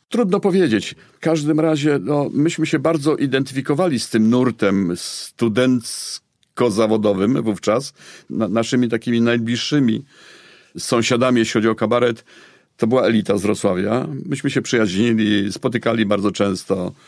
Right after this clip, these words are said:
Lubiliśmy z-, ze sobą przebywać i to nam zostało, e, do dzisiaj. No, niezwykłe relacje były z Jasiem Kaczmarkiem, póki żył. To niezwykły twórca. Jak teraz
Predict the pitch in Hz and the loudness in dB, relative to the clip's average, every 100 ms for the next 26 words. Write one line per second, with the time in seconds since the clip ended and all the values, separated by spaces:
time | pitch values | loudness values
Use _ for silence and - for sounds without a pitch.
0 | - _ - _ - 123 127 117 110 101 | -20 _ -20 _ -2 2 2 0 0 0
1 | 87 73 95 95 92 107 110 107 107 113 | 0 -2 0 0 0 0 2 0 0 0
2 | 104 113 107 101 92 - - 107 151 120 | 2 2 2 2 -2 -6 -6 -4 -2 0
3 | 110 107 113 107 104 104 98 101 - - | 0 -2 0 0 0 -2 -4 -6 -12 -14
4 | - 101 107 104 110 - 101 - - - | -10 -2 -2 0 -2 -2 -4 -4 -16 -20
5 | - - _ _ _ 120 123 127 113 135 | -20 -20 _ _ _ 0 2 2 0 -2
6 | - 120 117 117 113 120 120 - - 117 | 2 2 4 4 2 2 0 -2 0 2
7 | 117 113 110 113 113 113 113 117 117 117 | 2 2 0 -2 -4 -6 0 2 2 2
8 | 117 - - - 127 120 110 101 - 104 | 0 -4 -10 -2 0 0 -2 -2 0 -2
9 | 98 - 101 101 104 - 95 95 95 101 | 0 -2 -2 -2 -8 -4 -2 0 -2 -2
10 | 117 117 _ _ _ _ 160 151 113 110 | -4 -8 _ _ _ _ 0 2 2 2
11 | 101 - 101 90 - 85 87 - 101 107 | 0 -2 -2 -4 -2 -4 -4 -2 0 0
12 | 92 - - - | -2 -8 -14 -16